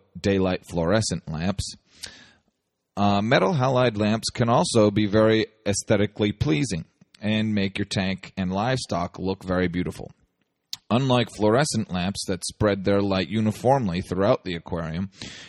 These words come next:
it is possible to focus the light from metal halides on different parts of the reef. Not only can this dramatic interplay of light and shadow be an eye-catching effect,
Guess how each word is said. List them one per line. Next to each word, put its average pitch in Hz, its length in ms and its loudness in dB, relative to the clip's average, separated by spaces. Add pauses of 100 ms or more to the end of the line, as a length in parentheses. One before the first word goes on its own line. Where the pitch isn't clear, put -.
it 117 100 4
is 120 160 4
possible 151 500 2
to 143 80 -2
focus - 440 2 (100)
the 104 80 -6
light 90 360 -4
from 95 180 0
metal 92 260 2
halides 95 640 0
on 92 160 2
different 113 380 0
parts 90 360 0
of 85 160 -2
the 92 80 -2
reef. 107 400 -4 (540)
Not 147 240 4
only 123 300 4
can 107 320 2
this 107 140 2 (240)
dramatic 107 580 2
interplay 95 720 0 (100)
of 90 320 2
light 98 340 0
and 90 160 0
shadow 87 540 2
be 87 180 -4
an 92 240 -4
eye-catching 101 640 0
effect, 104 560 -2